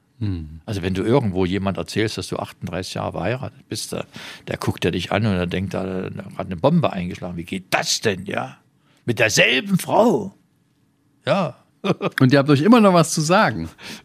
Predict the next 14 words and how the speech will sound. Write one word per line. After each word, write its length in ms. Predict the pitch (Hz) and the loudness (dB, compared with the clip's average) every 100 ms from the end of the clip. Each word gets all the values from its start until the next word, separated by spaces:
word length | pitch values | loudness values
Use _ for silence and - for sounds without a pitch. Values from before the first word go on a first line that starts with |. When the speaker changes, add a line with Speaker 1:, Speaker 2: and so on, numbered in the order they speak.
| _ | _
Speaker 2:
Ja. 640 | - 110 123 175 226 277 285 - - 622 - | -4 0 2 4 4 2 -4 -4 0 4 4
Speaker 1:
<laughs> 440 | - - 762 740 | 4 0 0 -2
Genau. 520 | - 208 247 247 202 - - - - _ 135 - - - - _ _ _ _ _ _ _ _ _ 139 139 | 2 4 4 4 2 0 -8 -20 -20 _ -2 -2 -10 -20 -20 _ _ _ _ _ _ _ _ _ -14 -12
Klaus, 400 | - 135 110 - - _ - - _ - | 2 4 4 0 -8 _ -18 -18 _ -12
wo 240 | 127 135 | 0 4
bist 220 | 226 269 | 6 4
du 60 | 143 | 2
eigentlich 200 | 123 131 | 2 0
aufgewachsen? 600 | 180 - 87 90 - 92 _ _ _ _ _ _ _ | -2 -2 -2 -4 -6 -8 _ _ _ _ _ _ _
Speaker 2:
Ich 200 | - - | -12 -6
bin 180 | - 117 | 0 2
in 120 | 120 | 2
Meiningen 480 | 98 113 151 139 120 | 2 4 4 2 2
geboren, 580 | 95 87 92 156 202 247 | 0 2 2 2 0 -4